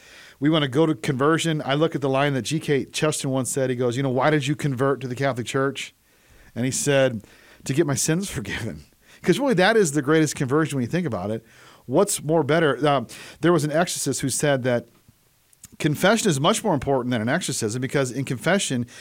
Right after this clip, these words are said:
you get sin out of the soul and you add light to it, whereas in an exorcism, you just get a demon out of the body. So like, wow, I never really thought about that. So the, the, the game plan is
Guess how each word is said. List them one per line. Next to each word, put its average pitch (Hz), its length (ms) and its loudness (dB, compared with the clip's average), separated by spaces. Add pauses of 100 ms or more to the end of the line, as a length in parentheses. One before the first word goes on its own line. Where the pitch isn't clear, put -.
(160)
you 202 160 2
get 190 220 2
sin 208 300 2
out 175 140 4
of 143 80 0
the 127 60 -4
soul 175 580 4
and 139 120 -2
you 151 100 2
add 135 100 2
light 202 280 0
to 127 160 -2
it, - 40 -2
whereas 131 300 0
in 135 180 -2
an 123 120 -2
exorcism, 135 560 -2 (420)
you 156 120 -4
just 165 240 -2
get 147 140 2
a 131 80 0
demon 147 300 0
out 143 140 2
of 127 60 0
the 107 60 0
body. 104 520 -2 (880)
So 151 120 -2
like, 143 220 -2
wow, 175 220 -4
I 113 100 -4
never 156 160 -4
really 135 120 -2
thought 147 200 -2
about 104 260 -6
that. 73 300 -14
So 135 420 0
the, 135 140 0
the, 117 240 -4
the 113 240 -10
game 175 320 0
plan 131 360 0
is 131 500 -2